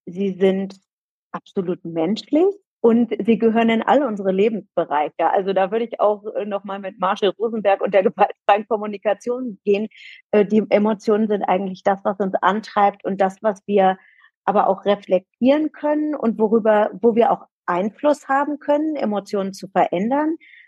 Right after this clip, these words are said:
sie tra-, zu transformieren und sie gehören in unser privates Leben genauso wie in unser professionelles und deswegen gehören sie auch in die Politik. Das Wichtige ist, glaube ich, nur, dass wir uns von unseren Emotionen nicht unreflektiert steuern lassen,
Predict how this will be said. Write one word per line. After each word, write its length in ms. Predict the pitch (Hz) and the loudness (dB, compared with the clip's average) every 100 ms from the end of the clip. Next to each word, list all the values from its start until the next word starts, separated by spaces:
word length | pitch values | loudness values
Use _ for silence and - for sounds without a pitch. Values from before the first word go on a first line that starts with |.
| _ | _
sie 180 | 220 214 | 0 0
tra-, 200 | - - | -2 -4
zu 140 | - 220 | 0 0
transformieren 800 | - 208 196 - 196 190 254 262 | 2 -2 -2 0 0 4 2 2
und 160 | 196 | -2
sie 140 | 202 185 | -2 0
gehören 360 | 190 208 233 | 0 2 0
in 160 | 214 202 | 0 -4
unser 420 | 196 185 190 185 _ | -4 0 0 0 _
privates 560 | 190 185 165 208 220 - | -2 0 0 0 -4 -4
Leben 260 | 196 196 | -4 -2
genauso 520 | 185 175 175 175 180 185 - - _ - | -4 -2 -2 0 -2 -4 -12 -20 _ 2
wie 100 | 196 | 2
in 120 | 185 | 4
unser 300 | - 185 180 | 2 2 2
professionelles 880 | - 196 202 196 185 175 180 262 254 | 2 0 2 2 2 4 6 4 2
und 160 | 208 | 0
deswegen 420 | 202 196 202 190 185 | -2 -2 -2 0 0
gehören 340 | 180 185 175 | 0 0 0
sie 160 | 175 - | 0 4
auch 200 | 190 190 | 4 2
in 140 | 190 | -4
die 120 | 185 | -6
Politik. 680 | - 180 160 _ 262 359 _ _ _ _ | -6 -6 -8 _ -2 -2 _ _ _ _
Das 280 | 202 - - | 0 0 0
Wichtige 440 | 247 - 320 233 | 0 0 -2 0
ist, 200 | - 190 | 0 -4
glaube 280 | - 185 190 | 2 2 2
ich, 120 | 196 | -2
nur, 240 | 202 226 262 | -2 0 2
dass 260 | 214 196 - | 0 -2 -2
wir 120 | 208 | -2
uns 280 | 202 214 - | -2 -6 -6
von 300 | 208 202 196 | -8 -6 -4
unseren 380 | 196 180 185 | -4 0 2
Emotionen 680 | 185 190 185 - 214 214 214 | 2 0 0 0 0 2 2
nicht 220 | 208 - | -4 -4
unreflektiert 800 | - 233 226 220 220 208 - 196 | -2 0 0 -2 -6 -4 -2 -2
steuern 440 | - 208 226 208 165 | 2 2 4 2 0
lassen, 460 | 147 - 165 - | -4 -4 -14 -16